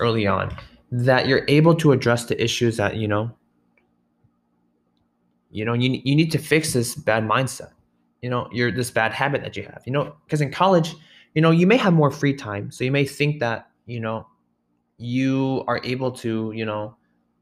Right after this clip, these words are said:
have more time to do assignments. But, you know, that's not right because, you know, once you're in college, you have more priorities, you know,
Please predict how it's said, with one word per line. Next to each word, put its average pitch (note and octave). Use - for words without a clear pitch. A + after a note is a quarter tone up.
have D3
more C3
time B2
to B2
do A2+
assignments. A2
But, C3
you C#3
know, D3
that's D3+
not F#3+
right F#3+
because, C3
you C3+
know, C#3+
once C#3+
you're D#3
in D3+
college, D#3
you C3+
have B2+
more B2
priorities, D3
you A#2+
know, A2+